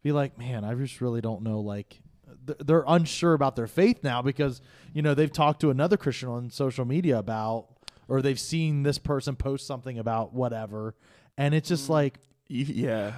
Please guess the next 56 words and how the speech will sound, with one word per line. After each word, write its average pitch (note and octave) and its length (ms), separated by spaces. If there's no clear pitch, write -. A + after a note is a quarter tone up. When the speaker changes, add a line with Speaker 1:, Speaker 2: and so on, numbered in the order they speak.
Speaker 3:
even D3 260
more B2 220
so, A2+ 180
I A2+ 60
think A2+ 160
it's G#2+ 180
driven A#2 320
a G#2+ 80
wedge G#2+ 240
between A2 260
people G#2+ 320
where G2+ 160
they're G#2 140
like, G#2+ 260
"Yeah, A2 180
I A2 60
can't G#2+ 160
really F#2+ 140
talk - 240
to G#2+ 80
that G#2 100
person G#2 460
'cause F3 220
they A#3 140
s-, D4 200
Speaker 1:
Yeah. C3 220
Speaker 3:
spout A2+ 420
this A2+ 180
stuff - 280
online." F2+ 420
You're A#2 140
like, A#2+ 240
"Well, F#3+ 260
yes, C#3+ 400
like, B2+ 220
I, G#2+ 240
I B2 40
get B2 220
that B2 100
it's A2+ 140
annoying G#2 480
or A#2+ 140
that A2 200
you A#2+ 60
don't G#2 180
agree G#2+ 220
with G2 200
it F#2+ 140
or - 140
that G#3+ 220
Speaker 2:
<laughs> C3 60
Mm. A#2 340
Speaker 3:
it A3 60
Speaker 1:
Right. C3+ 180
Speaker 3:
bothers A#2+ 400
you." A2+ 340